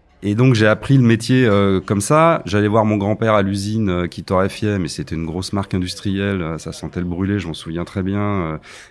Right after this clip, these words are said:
Mais je savais que ce, ce que c'était que le, le, le café vert. Et, euh, et à la fin des années, euh, deux mille, moi, j'étais dans la production audiovisuelle et je commençais vraiment à me dire que, bah, c'était pas mon truc. J'avais fait beaucoup de marketing au milieu du cinéma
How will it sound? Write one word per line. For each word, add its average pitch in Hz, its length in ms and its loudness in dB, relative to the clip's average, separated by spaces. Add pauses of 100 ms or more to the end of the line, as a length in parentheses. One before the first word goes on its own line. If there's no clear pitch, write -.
Mais 113 120 4
je 117 100 2
savais 123 260 2
que - 80 -4
ce, - 100 -10
ce - 160 -12
que 107 100 -2
c'était 117 320 0
que 123 120 -6
le, 92 160 4
le, 92 240 2
le 92 160 -2
café 95 300 -2
vert. 135 280 2
Et, 131 280 4
euh, 92 400 2 (580)
et 104 120 2
à 107 40 4
la 107 120 4
fin 147 220 2
des 117 200 4
années, 117 400 4
euh, 92 440 2
deux 95 180 2
mille, 123 220 6
moi, 107 140 4
j'étais 87 240 -4
dans 90 140 0
la 82 260 0
production 95 520 -4
audiovisuelle 87 640 -4 (160)
et 82 400 -4
je 76 160 -14
commençais 85 420 -6
vraiment 98 580 0
à 85 40 -4
me 85 420 -4
dire 92 340 -4
que, 80 560 -4
bah, 73 60 -10
c'était - 220 -12
pas 78 100 -2
mon 80 160 -4
truc. - 320 -10 (340)
J'avais 80 180 -4
fait 87 160 -2
beaucoup 92 280 -2
de 92 60 2
marketing 95 560 0
au 90 60 2
milieu 87 180 0
du 82 140 -8
cinéma 92 760 -2